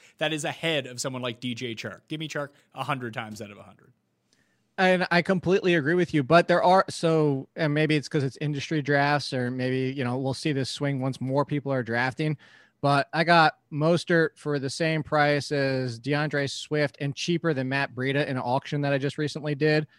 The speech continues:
Speaker 2: Uh, so, and I got Mostert. I, this is my first two shares of Mostert 'cause mostly I want nothing to do with this backfield, just like you.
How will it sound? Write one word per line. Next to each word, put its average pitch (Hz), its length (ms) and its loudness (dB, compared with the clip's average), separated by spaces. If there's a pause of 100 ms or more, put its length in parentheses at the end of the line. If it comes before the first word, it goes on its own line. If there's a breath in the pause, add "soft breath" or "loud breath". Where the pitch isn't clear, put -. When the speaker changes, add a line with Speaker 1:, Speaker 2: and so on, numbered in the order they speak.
(240 soft breath)
Speaker 2:
Uh, 131 180 -2
so, 143 420 2
and 135 120 0
I 143 60 0
got 139 200 -2
Mostert. 143 600 0
I, 156 200 4
this 170 160 -6
is - 40 -12
my 226 100 8
first 269 340 6
two 233 140 0
shares 202 300 2
of 165 60 -2
Mostert 185 300 0
'cause 190 200 0
mostly 220 280 2
I 185 80 6
want 214 180 4
nothing 170 360 0
to 156 80 0
do 165 100 2
with - 140 2
this 147 140 -6
backfield, 147 440 0
just 147 160 -2
like 143 220 0
you. 165 180 4